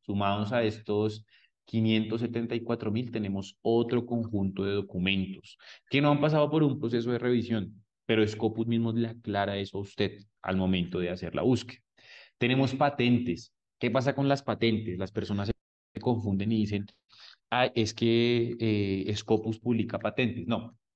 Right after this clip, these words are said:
no, aquí me apareció este mensaje. Esas patentes, en realidad son patentes que están asociadas a su búsqueda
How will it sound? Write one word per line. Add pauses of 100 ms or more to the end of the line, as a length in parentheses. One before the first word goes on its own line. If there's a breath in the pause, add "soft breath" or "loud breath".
(140)
no,
aquí
me
apareció
este
mensaje. (480 loud breath)
Esas
patentes,
en
realidad
son
patentes
que
están
asociadas
a
su
búsqueda